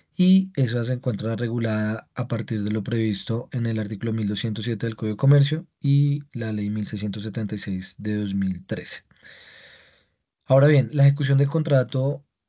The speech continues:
anteri-, o de los contratos anteriormente relacionados imponen a las partes precisos deberes de diligencia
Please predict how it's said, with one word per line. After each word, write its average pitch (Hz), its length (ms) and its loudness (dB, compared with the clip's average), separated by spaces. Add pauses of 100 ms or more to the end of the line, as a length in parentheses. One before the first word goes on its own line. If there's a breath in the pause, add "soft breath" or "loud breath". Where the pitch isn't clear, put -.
(120)
anteri-, 127 440 0
o 139 120 0
de 127 80 0
los 117 140 -6
contratos 120 360 -6
anteriormente 127 460 -2
relacionados 139 580 2
imponen 120 540 -2
a 127 60 -4
las 135 160 0
partes 131 280 0
precisos 110 300 -6
deberes 117 260 -2
de 113 80 -4
diligencia 120 680 -2